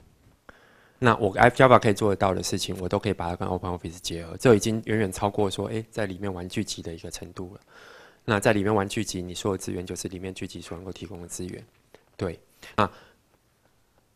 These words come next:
可是当你跳脱在外面的话，不管你用P H P、用 C、用C加加来做，你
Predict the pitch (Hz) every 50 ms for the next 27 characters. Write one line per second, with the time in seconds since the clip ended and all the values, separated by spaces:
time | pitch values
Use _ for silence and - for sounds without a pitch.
0 | _ _ _ _ _ _ _ - - 110 - 139 131 120 - 127 123 131 123 110
1 | 95 - - _ _ _ _ _ _ _ - - 147 135 123 - 135 123 123 -
2 | 127 120 107 98 95 - 117 113 110 110 110 104 101 98 - - - 98 92 92
3 | 92 98 95 - - 107 98 - - - - 101 101 98 98 95 - - 98 101
4 | 98 92 92 - - 87 - 95 90 87 - 92 90 90 - - - _ _ -
5 | 92 87 92 - - 107 95 90 - _ _ _ _ - - - - _ _ _
6 | _ _ _ _ _ _ _ _ _ - 107 104 101 92 90 123